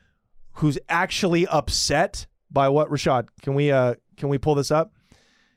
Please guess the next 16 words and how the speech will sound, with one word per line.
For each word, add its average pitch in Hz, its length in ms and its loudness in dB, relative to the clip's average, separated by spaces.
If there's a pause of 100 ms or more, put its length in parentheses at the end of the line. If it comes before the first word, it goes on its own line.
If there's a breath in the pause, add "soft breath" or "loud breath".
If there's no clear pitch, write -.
(120 soft breath)
Now, 135 120 0
this, 190 240 -2
this 190 260 -2
is 220 100 -4
like, 202 400 0
y-, 165 200 -12
you 196 140 0
tell 269 180 0
me 247 80 2
what 214 120 0
you 165 140 -4
make 151 400 -2
of 107 140 -4
this. 101 260 -10 (260 soft breath)
Like, 147 200 -2
is, 175 260 0